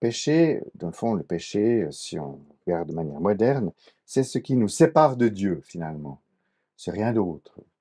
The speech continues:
Donc, le péché, c'est être séparé de Dieu, et le diable, c'est cette volonté même. Je pense que c'est des définitions qui sont importantes.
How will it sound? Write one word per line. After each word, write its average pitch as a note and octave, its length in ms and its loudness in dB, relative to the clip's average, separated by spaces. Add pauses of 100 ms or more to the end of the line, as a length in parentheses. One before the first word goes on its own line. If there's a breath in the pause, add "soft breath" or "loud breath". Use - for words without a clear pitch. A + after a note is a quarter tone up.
(600)
Donc, F2 240 -6
le F2+ 100 -6
péché, C#3+ 440 2
c'est - 240 -6
être - 220 -8
séparé A#2+ 460 -2
de F2+ 140 -2
Dieu, A#2 300 0
et G#2 40 -2
le F#2 140 0
diable, C3+ 340 4
c'est - 140 -14
cette E2 180 -10
volonté A2+ 480 2
même. D2+ 300 -10 (1500)
Je - 100 -20
pense G#2+ 120 -8
que - 60 -12
c'est F#2 60 -8
des D#2 120 -6
définitions F#2 560 -6
qui - 100 -16
sont E2+ 100 -8
importantes. - 760 -14